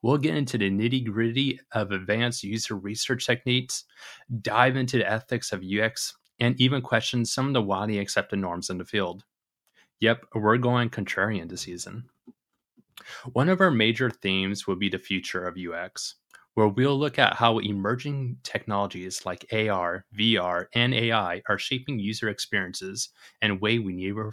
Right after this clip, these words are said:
thought possible. And let's not forget about our guest interviews. We'll be bringing on industry experts and thought leaders who will provide us unique perspectives and insights you won't hear anywhere else.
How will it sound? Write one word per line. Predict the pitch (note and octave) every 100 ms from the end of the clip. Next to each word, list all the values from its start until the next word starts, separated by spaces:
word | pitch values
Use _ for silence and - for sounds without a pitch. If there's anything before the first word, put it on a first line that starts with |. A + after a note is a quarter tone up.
| -
thought | - F#2+ G2+ _ _ -
possible. | - E2+ - - - - B2 - - - - - - - - -
And | G2+
let's | G2+ G2+
not | A#2+ A2 -
forget | G#2+ G#2 F#2+ F2+ - -
about | G2 F2+ F#2+ -
our | G#2
guest | F#2+ F#2 F2+
interviews. | G2 F2+ E2+ E2+ F2 A#2+ - _ _ _ - _
We'll | A#2+ C3
be | C3+ C#3
bringing | B2 A2 A#2 B2+
on | G#2 G#2+
industry | G#2 G#2 A#2 - C#3
experts | B2+ B2+ - F#2 F2+ -
and | G#2+
thought | - A#2+ F#2+
leaders | F2 E2+ F2+
who | -
will | G#2+ G2
provide | G#2 A2 A2+ A#2+
us | - -
unique | G2+ G2+ B2+ -
perspectives | C#3 - C3 B2+ F2 F#2 - - -
and | C#3
insights | E3+ E3+ C3+ B2+ -
you | A2
won't | B2+ B2+
hear | - A#2+ A2+ A2
anywhere | G2+ G2 G2+
else. | G2+ G2 -